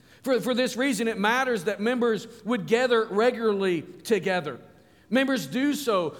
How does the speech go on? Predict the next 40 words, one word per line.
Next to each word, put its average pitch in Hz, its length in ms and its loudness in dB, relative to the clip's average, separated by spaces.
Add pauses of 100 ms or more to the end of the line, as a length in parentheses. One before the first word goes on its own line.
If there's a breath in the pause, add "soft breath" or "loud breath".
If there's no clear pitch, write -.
because 233 340 0
the 202 140 -2
church 262 420 -4
exists 202 640 -2 (180 loud breath)
for 247 220 0
our 226 240 2
own 247 180 0
discipleship. 208 840 -4 (400 loud breath)
As 240 260 0
we 254 140 0
submit 233 640 0
one 247 420 0 (120 loud breath)
to 269 180 2
another 226 520 2 (200 loud breath)
individually, 240 760 0 (140)
we 254 160 0
are 214 220 2 (120)
i-, 214 120 -10 (220)
in-, 226 280 -2
involved 208 960 0
in 233 160 0
this 226 200 0
process 254 520 -2
of 185 140 -2
God 226 320 2
using 247 460 0
this 214 160 0
body 202 640 0 (400 loud breath)
to 226 140 -2
disciple 190 800 -2
the 180 200 -4
individual. 165 640 0
And 208 160 -2
the 208 140 -2
individual 220 520 -2
is 185 60 -2
part 220 260 -2
of 180 120 -2
the 170 60 -2
body 226 420 0